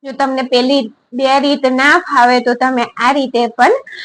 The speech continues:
બનાવી શકો છો. રૂ, આમાં કશું કરવાનું નથી, રૂ સીધું તોડવાનું છે અને થોડો ભાગ ચમચાની પાછળના કાનાવાળા ભાગમાં એડ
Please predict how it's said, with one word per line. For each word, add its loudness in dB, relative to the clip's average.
બનાવી 2
શકો 2
છો. 2
રૂ, 2
આમાં 2
કશું -2
કરવાનું 2
નથી, 0
રૂ 2
સીધું -2
તોડવાનું 2
છે -6
અને 0
થોડો 0
ભાગ 2
ચમચાની -2
પાછળના -4
કાનાવાળા 2
ભાગમાં 0
એડ 6